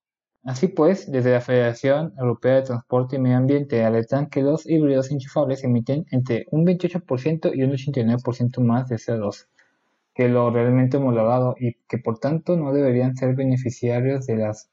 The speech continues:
ayudas y rebajas fiscales que incentivan su compra. Según T I E, un híbrido enchufable podría llegar a emitir hasta ocho veces más C O dos de lo homologado.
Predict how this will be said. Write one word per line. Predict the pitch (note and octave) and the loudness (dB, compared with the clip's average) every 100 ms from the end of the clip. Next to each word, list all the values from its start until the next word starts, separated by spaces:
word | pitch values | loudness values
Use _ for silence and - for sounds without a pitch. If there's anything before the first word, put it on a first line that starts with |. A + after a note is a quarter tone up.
| - | -4
ayudas | A#2 C#3+ D3 C#3 - | 2 4 4 0 -2
y | B2 | -2
rebajas | A2+ A2 - C3 | 0 0 -2 -4
fiscales | B2+ - C3 C3 C3 - | -4 -4 -2 -2 -2 -4
que | A2+ A2+ B2 | -4 -4 -6
incentivan | A#2+ A2+ A2 A#2+ A#2+ | -4 -4 -2 -2 -2
su | B2+ | -6
compra. | - E3 - - _ _ _ _ _ _ _ _ - | -4 -4 -4 -16 _ _ _ _ _ _ _ _ 2
Según | D3 D#3 F3 F#3 - | 4 4 4 2 2
T | D#3+ E3+ F3+ | 2 4 4
I | C#3+ D3+ D#3+ - | 2 -2 -2 -2
E, | D3+ D#3+ D#3+ - _ _ _ _ C3+ | 0 0 -2 -6 _ _ _ _ -4
un | C#3+ D3+ | 0 2
híbrido | D3 D3+ | 4 4
enchufable | D3+ D3+ D#3+ C#3 D3+ | 0 -4 0 0 0
podría | A#2+ A2+ | 0 2
llegar | A#2+ A#2+ A#2 | 2 4 4
a | |
emitir | B2 B2+ C3 B2+ | 2 2 2 2
hasta | B2+ A#2 | 0 -2
ocho | B2+ - E3+ | 0 2 2
veces | E3 F3+ | 2 0
más | D3+ C#3+ E3 | 0 -2 0
C | D#3+ | 2
O | D3+ | 4
dos | C#3 D#3 - _ - | 4 2 -2 _ -6
de | A#2+ | 0
lo | A#2 | 0
homologado. | A2 A2 A2 A2+ G#2+ G#2 | 0 0 0 0 -2 -8